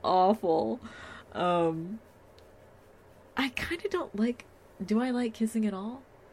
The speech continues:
I mean, there have been a few kisses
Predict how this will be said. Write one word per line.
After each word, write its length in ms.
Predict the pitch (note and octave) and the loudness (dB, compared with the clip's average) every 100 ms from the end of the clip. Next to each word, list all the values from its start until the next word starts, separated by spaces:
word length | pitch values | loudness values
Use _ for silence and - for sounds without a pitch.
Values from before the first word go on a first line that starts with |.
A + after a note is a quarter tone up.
| - - - - - | -20 -20 -20 -6 0
I 60 | |
mean, 100 | D4 | 2
there 140 | D4 D4 | 2 2
have 120 | C4 | 2
been 120 | C4 | 4
a 100 | A3 G3+ - | 2 0 -12
few 340 | - G#3 A#3 | 4 6 8
kisses 840 | A3 - - F3 - F#3 F3+ - | 4 -2 -2 0 4 4 4 -4